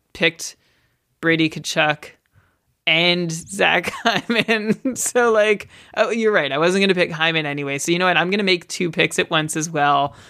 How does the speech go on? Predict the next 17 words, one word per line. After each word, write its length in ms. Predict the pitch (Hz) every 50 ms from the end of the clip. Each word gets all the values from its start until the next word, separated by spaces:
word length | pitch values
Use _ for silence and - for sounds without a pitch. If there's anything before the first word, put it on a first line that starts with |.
| - - -
Uh, 300 | - 160 156 156 151 - -
I'm 160 | 170 170 170
gonna 160 | 165 175 196
get 240 | 190 202 202 - -
Elias 320 | 180 170 170 175 185 - -
Pettersson 460 | - 170 160 165 165 - - 170 170
out 80 | 147
of 80 | 160 -
the 60 | 160
way 120 | 160 160 -
at 80 | -
twenty-four 800 | - - 175 170 170 180 165 - - 165 160 165 165 226 277 285 _ _ _ _ _
after 300 | - 147 147 - - 185
Zach 260 | 175 185 196 196 202 -
Hyman, 460 | 214 202 208 208 214 233 262 285 285 _ _ _ _ _ _ _ _ _ -
um, 380 | 175 165 165 165 165 180 - -
<laughs> 60 | -